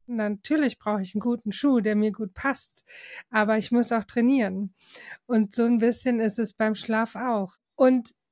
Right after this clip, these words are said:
Rituale und Gewohnheiten finde ich hochwirksam, wenn man's wirklich individuell und persönlich anpasst.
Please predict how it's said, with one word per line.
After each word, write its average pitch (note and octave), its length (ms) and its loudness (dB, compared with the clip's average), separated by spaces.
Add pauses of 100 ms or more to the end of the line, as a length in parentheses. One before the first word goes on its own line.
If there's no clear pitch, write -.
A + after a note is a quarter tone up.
(140)
Rituale B3+ 640 2
und B3+ 120 2
Gewohnheiten A#3 920 -2
finde A#3+ 480 0
ich C4 500 -6 (540)
hochwirksam, B3 1120 -2 (640)
wenn A#3+ 380 2
man's C4 340 0
wirklich A#3 560 0
individuell A3+ 920 0
und A3 180 -2
persönlich G#3+ 920 -2
anpasst. - 760 -6